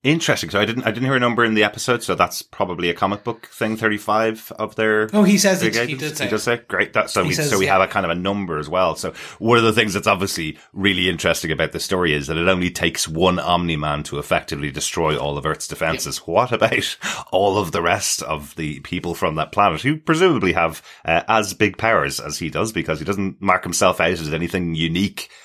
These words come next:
Speaker 1: from Vulture might. He basically says everybody there has those powers. So, uh,
Speaker 2: Oh, yeah.
Speaker 1: so that's g-, kind of interesting. If you have an army of them going up against <laughs> a, a weakened Earth who's gotten rid of all of their heroes or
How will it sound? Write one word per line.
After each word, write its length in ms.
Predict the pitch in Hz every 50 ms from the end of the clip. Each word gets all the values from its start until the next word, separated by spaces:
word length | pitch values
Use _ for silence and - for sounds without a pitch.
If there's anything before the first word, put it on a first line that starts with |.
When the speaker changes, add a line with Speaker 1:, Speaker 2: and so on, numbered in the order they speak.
| _ _
Speaker 1:
from 280 | _ - - 82 78 69
Vulture 320 | 76 98 131 127 - 76
might. 200 | 69 71 80 82
He 100 | 87 78
basically 320 | - 87 82 - - 85
says 200 | 80 - 85 78
everybody 360 | 87 98 104 117 85 82 76 71
there 300 | 67 76 69 67 67 - - - _ _
has 300 | - - 90 76 76 71
those 220 | 65 76 73 71 65
powers. 400 | - 82 98 107 - 67 65 -
So, 300 | - - 82 76 73 71
uh, 100 | 73 - -
Speaker 2:
Oh, 60 | 180
yeah. 180 | 196 190 170 - - - - _ -
Speaker 1:
so 160 | - - 90
that's 340 | - 90 104 113 - - -
g-, 140 | - 220 - -
kind 160 | - - 123 120
of 80 | 113
interesting. 400 | 131 131 127 - 67 - - 78
If 100 | 71 69
you 60 | -
have 80 | 82 80
an 80 | 87 82
army 400 | - 95 104 123 120 110 98 85
of 160 | 82 73 76
them 300 | 80 82 73 78 - _ _ _ _
going 260 | - 87 82 82 80
up 100 | 80 -
against 460 | 87 80 87 82 87 - - - - - -
<laughs> 100 | - -
a, 240 | - 90 87 85 -
a 220 | 92 90 87 87
weakened 480 | 85 80 104 104 - - 95 92 87 85
Earth 260 | 104 104 90 - -
who's 200 | - 82 76 73
gotten 240 | 76 80 - - 82
rid 100 | 80 80
of 120 | 78 69 80
all 160 | 80 80 80
of 60 | 69
their 120 | 78 76
heroes 340 | 73 87 95 95 76 73 71
or 200 | 71 69 71 -